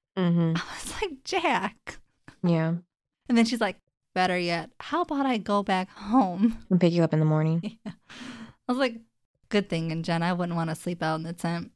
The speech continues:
Speaker 1: Mm-hmm.
Speaker 2: Well, think, well, think about it. There's everybody around.
Speaker 1: Yeah.
Speaker 2: And also, okay, so if they're both in the tent, the guys,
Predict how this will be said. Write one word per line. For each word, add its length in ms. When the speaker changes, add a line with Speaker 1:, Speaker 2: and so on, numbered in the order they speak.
Speaker 1:
Mm-hmm. 360
Speaker 2:
Well, 100
think, 300
well, 80
think 320
about 240
it. 100
There's 340
everybody 640
around. 720
Speaker 1:
Yeah. 340
Speaker 2:
And 100
also, 260
okay, 260
so 240
if 160
they're 120
both 280
in 80
the 100
tent, 240
the 80
guys, 420